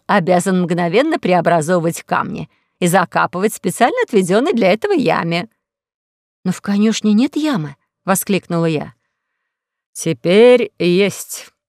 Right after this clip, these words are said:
мстительно улыбнулся мистер Олан. "Вручную копали", не менее мстительно добавил мистер Илнер. "Лично проследил". О, боже! Я представила себе лицо профессора Наруа,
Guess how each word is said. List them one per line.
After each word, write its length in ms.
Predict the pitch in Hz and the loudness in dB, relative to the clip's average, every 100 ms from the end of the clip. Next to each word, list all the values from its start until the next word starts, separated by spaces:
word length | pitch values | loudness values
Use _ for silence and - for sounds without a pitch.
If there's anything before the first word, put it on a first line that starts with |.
| _ | _
мстительно 640 | 196 214 - 220 - 185 180 | 0 0 0 -2 0 0 0
улыбнулся 640 | 180 180 175 180 - 180 - | 0 0 0 -2 -2 -4 -2
мистер 360 | 185 - 175 - | -2 -2 -6 0
Олан. 440 | 180 156 156 156 _ _ _ _ _ _ _ _ _ _ _ - | 2 2 0 -6 _ _ _ _ _ _ _ _ _ _ _ -12
"Вручную 800 | 139 160 156 - 160 170 165 - | -4 -2 -2 -4 -2 0 0 -2
копали", 520 | 151 - 139 - 139 - _ _ | -8 -8 -8 -8 -12 -18 _ _
не 180 | - 202 | -2 2
менее 300 | 208 196 185 | 4 4 2
мстительно 580 | 175 - 202 - 165 160 | 0 -2 -4 -4 -4 0
добавил 440 | 160 160 165 165 165 | 0 2 2 0 -2
мистер 340 | 170 - 180 - | -4 -6 -8 -2
Илнер. 400 | 175 151 139 - _ _ _ - | -2 -2 -8 -14 _ _ _ -10
"Лично 680 | 117 170 - - - - | -4 -4 -6 -12 -10 -12
проследил". 720 | - - - - 135 139 117 113 _ _ _ _ _ _ _ _ | -14 -14 -12 -12 -12 -12 -14 -16 _ _ _ _ _ _ _ _
О, 300 | - 262 247 | 0 2 2
боже! 840 | 180 151 202 185 160 147 - 156 160 _ _ _ _ _ | 0 -6 -6 -4 -6 -8 -10 -12 -18 _ _ _ _ _
Я 220 | 208 233 | 0 2
представила 760 | - 214 - - - 240 196 180 | 2 -4 -4 -6 0 2 2 -2
себе 280 | - 196 185 | -2 -4 -2
лицо 320 | 175 - 208 | -2 -2 -4
профессора 640 | - 165 165 165 170 165 | -2 -6 -4 -6 -2 -2
Наруа, 520 | 170 180 165 139 - | 0 2 2 0 -6